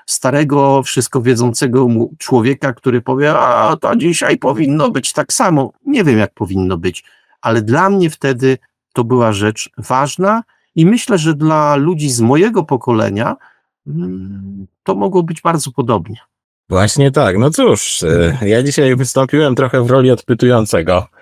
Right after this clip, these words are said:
Speaker 2: A to może zakończę już, Marku. Prze-, przesyłajcie,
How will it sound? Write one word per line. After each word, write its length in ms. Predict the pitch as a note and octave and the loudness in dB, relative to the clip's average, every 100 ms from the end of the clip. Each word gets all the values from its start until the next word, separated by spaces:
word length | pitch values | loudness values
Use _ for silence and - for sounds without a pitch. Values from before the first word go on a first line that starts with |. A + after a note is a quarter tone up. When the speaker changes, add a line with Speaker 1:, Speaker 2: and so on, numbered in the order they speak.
| - _ _ - | -20 _ _ -2
Speaker 2:
A 40 | |
to 100 | D3+ | 0
może 200 | F3+ G3 | 2 2
zakończę 440 | G#3 G3+ B3+ A3 G3+ | 2 2 2 4 4
już, 140 | D#3 | 4
Marku. 440 | C#3 A#2+ G#2 A2 | 2 2 2 0
Prze-, 460 | F#2+ - C3 C3+ C3 B2 | 0 -4 0 2 2 0
przesyłajcie, 840 | D3+ C#3+ D3+ D3+ C#3 D3 C#3 | 0 2 2 2 2 2 2